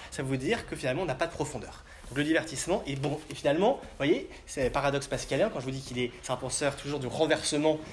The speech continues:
et de l'observation et comment on avance à partir de l'observation dans, euh, la déduction d'un sens, on en, on y est. Le divertissement qui, au premier abord, on a envie de s'insurger, de dire « Vraiment, vous êtes bête, vous divertir, et cetera. » Pascal moque beaucoup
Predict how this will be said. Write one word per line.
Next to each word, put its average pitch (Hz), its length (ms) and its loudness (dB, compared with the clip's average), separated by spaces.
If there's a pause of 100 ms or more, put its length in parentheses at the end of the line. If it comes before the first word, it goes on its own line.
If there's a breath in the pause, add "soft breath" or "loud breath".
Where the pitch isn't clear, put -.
(120)
et 135 60 -2
de 143 60 4
l'observation 151 640 4
et 127 60 -2
comment 147 240 0
on 143 140 2
avance 156 420 4
à 135 40 -4
partir 135 180 -2
de 139 40 0
l'observation 131 500 0
dans, 160 300 6 (380 loud breath)
euh, 123 240 4
la 131 120 4
déduction 139 360 2
d'un 123 140 4
sens, 247 340 6
on 160 120 6
en, 151 120 4
on 156 120 4
y 123 80 4
est. - 160 2 (400 loud breath)
Le 156 60 0
divertissement 185 340 6
qui, 185 120 0
au - 20 2
premier 147 220 2
abord, 143 260 4
on 135 60 4
a 123 40 2
envie 117 140 0
de 120 60 -8
s'insurger, 127 440 -2
de 127 60 -6
dire « 117 160 0
Vraiment, 110 400 0
vous 110 180 -8
êtes 101 140 -12
bête, 107 500 -4
vous 107 100 -10
divertir, 101 380 -6
et 110 40 -2
cetera. » 120 420 0 (140)
Pascal 151 240 2
moque 131 180 2
beaucoup 160 340 2